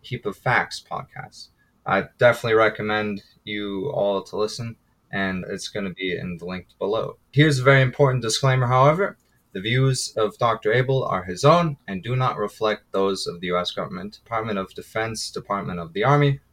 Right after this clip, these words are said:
or any other individual organization.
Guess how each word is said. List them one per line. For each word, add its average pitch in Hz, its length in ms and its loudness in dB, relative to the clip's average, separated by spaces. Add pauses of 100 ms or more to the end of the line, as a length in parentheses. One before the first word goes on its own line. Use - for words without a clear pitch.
(160)
or - 280 -2
any 127 460 0
other 104 500 2
individual 95 800 -4 (420)
organization. 92 1000 -4